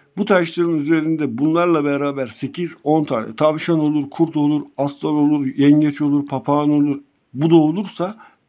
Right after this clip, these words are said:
bu şu demektir. Bunun altında anlamına gelmiyor. Bunların kayalarda tek olması ya da yanlarında derinlik veren. Bu en fazla iki işaretle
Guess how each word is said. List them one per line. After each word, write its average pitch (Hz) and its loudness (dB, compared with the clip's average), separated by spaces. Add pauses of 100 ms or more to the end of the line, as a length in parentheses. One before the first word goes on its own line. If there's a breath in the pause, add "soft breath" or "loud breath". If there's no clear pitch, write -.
bu 123 -4 (160)
şu 151 -2
demektir. 120 -2 (840 soft breath)
Bunun 170 4
altında 160 0
anlamına 147 2
gelmiyor. 107 -6 (120)
Bunların 135 0
kayalarda 113 -6 (120)
tek 160 -4
olması 110 -8
ya 127 -2
da 127 -2
yanlarında 131 -2
derinlik 123 -2
veren. 98 -8
Bu 147 -2
en 214 4
fazla 170 0
iki 170 -8
işaretle 147 -4